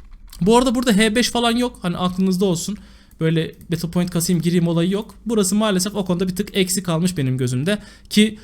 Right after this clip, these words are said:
buraya bir yüz K koyup yapıştırılabilirdi. Hem en azından oyuncu çekme çabası hem de Harvard'ın canlı kalması da yapılabilirdi. Hani ikiye ben tek tıkla girebiliyorum. O yüzden ben aradım açıkçası girdiğimde. Farm spotlarına da baktım şöyle bir. Yedi yirmi dört mafyavari şekilde dönenler yok da.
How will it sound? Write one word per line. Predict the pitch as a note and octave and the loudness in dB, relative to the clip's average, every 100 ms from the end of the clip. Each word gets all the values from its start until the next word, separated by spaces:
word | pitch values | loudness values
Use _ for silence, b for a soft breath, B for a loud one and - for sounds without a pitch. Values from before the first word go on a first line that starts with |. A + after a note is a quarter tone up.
| B G3 | B 4
buraya | G3 G3+ | 6 6
bir | G3+ | 4
yüz | G3 G3+ | 4 2
K | - F#3 | 2 0
koyup | F3+ F3+ F#3+ - - - | 2 0 -2 -10 -12 -8
yapıştırılabilirdi. | E3 E3+ - F3+ F3+ F#3+ F3+ D3 F#3 | -6 -4 0 2 2 2 2 0 -2
Hem | E3+ E3+ | -2 0
en | |
azından | E3 E3 F3 - | 0 0 -2 -2
oyuncu | D#3 E3 | -2 -2
çekme | F3 E3+ C3 | -2 -4 -4
çabası | C3 B2+ E3 | -4 -4 -2
hem | D#3 D#3 | -2 -2
de | F3 F3+ B - | -2 -4 B -6
Harvard'ın | D3+ D3+ C#3+ D3 | -2 0 0 0
canlı | C3+ D3 | 0 -2
kalması | C#3+ C3 A#2+ B2 | -2 -2 -2 -2
da | D3+ | -2
yapılabilirdi. | C#3+ C#3 D3+ D3+ A#2+ C3+ G3 B B | -4 -2 -4 -2 -4 -4 -6 B B
Hani | - C3 | -10 -8
ikiye | D3 F3+ F#3+ | -6 0 2
ben | G3 | 2
tek | F#3 F#3+ | 0 -2
tıkla | - F3+ | -4 -4
girebiliyorum. | E3+ E3 D#3+ D3 D#3 E3 | -2 0 0 0 0 -2
O | D3+ | -2
yüzden | D3 D#3 D#3+ - b b b - - - - - | -2 -2 -4 -6 b b b -20 -20 -20 -10 0
ben | F3 G3 - | 0 0 -2
aradım | G3 F3+ E3+ | 2 4 4
açıkçası | C3+ - - C3+ | 0 -2 -4 -4
girdiğimde. | C3 B2+ B2 A#2+ B2 G3 G3+ B B | -2 -2 -2 -2 -2 -4 -6 B B
Farm | - F#3+ G3 | -4 0 0
spotlarına | - F#3+ F#3+ F#3+ F#3+ | 0 -2 0 0 2
da | F#3 | 2
baktım | F#3+ F#3 G3 | 0 0 -2
şöyle | F3+ D#3 D3 | -2 -2 0
bir. | F3+ | 4
Yedi | F3+ F#3 | 4 4
yirmi | F#3 F3+ | 4 6
dört | F#3 F#3 | 4 2
mafyavari | E3 E3+ F3 E3+ F3 | -2 0 0 0 0
şekilde | F3+ E3+ E3+ | 0 0 0
dönenler | E3 F3 F3+ G3 | 0 0 2 0
yok | C#4 - | -2 -4
da. | A#2+ | -6